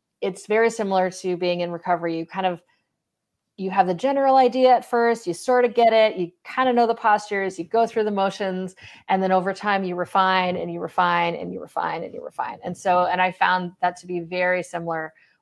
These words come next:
um, with, with my recovery, like, in terms of even how I talk about it, how I approach social situations. Um, I was very inelegant about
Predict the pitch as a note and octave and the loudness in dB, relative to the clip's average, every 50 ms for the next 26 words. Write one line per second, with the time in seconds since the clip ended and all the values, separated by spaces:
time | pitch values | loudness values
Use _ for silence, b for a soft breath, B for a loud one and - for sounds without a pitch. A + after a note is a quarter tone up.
0 | b _ _ - F3 E3+ E3 E3+ E3+ - - F3+ _ _ _ _ _ _ _ - | b _ _ 0 2 2 2 0 -2 -6 -16 -18 _ _ _ _ _ _ _ -10
1 | - F3+ F3 F3 _ _ _ _ _ - F3+ E3+ - F#3+ F3 E3+ E3+ E3+ E3 - | -6 -6 -6 -6 _ _ _ _ _ -10 -10 -10 -6 -6 -4 -4 -4 -4 -4 -4
2 | F3+ E3 - D#3+ D3+ C#3 D3 C#3 C#3+ C#3 _ _ b b b b b - F3 F3+ | -6 -6 -4 -8 -10 -8 -6 -6 -6 -8 _ _ b b b b b -12 -12 -10
3 | - G3 F#3+ F#3 E3+ F#3 F3 F3 F3+ F3 F#3 F3+ F3+ F#3 F3+ F3 F3 F3 - - | -8 -10 -10 -10 -8 -8 -6 -6 -4 -4 -6 -6 -4 -2 0 0 0 0 -4 -2
4 | - F#3+ F#3 F#3 - F3+ E3 E3 C#3 B2+ - G#2+ - - _ _ _ _ _ - | 0 0 0 0 -2 -6 -6 -4 -4 -4 -6 -8 -14 -16 _ _ _ _ _ -4
5 | F3 F3+ F#3 F3+ F3+ F3 F3 - - - F#3 F#3 F3+ F3+ - F#3 F3 E3+ - F3 | 0 2 2 2 2 0 -2 -8 -8 -4 -4 -4 -4 -4 -4 -4 -4 -4 -6 -12
6 | F3 - F3 E3 - E3 D#3+ E3+ E3 - - - - - - E3+ _ b b b | -12 -12 -14 -16 -14 -14 -12 -12 -12 -14 -18 -20 -20 -20 -20 -20 _ b b b
7 | b b b b b - E3+ E3+ E3+ E3 E3 E3 E3 E3+ _ - F3+ F3+ F#3+ F3+ | b b b b b -2 -2 0 0 0 -2 -6 -10 -14 _ -6 -4 -4 -4 -4
8 | D#3+ F#3 G3 G3+ G#3 G#3 G#3+ A3+ A3+ A#3 A#3 B3+ C4+ C4 G#3+ G#3 F#3 F3+ F3 - | -6 -4 -2 -2 0 2 0 2 4 6 6 8 6 6 4 2 0 0 -2 -4
9 | - G3 F#3 G3 F#3+ F#3+ F#3 - | -4 2 6 6 8 8 6 4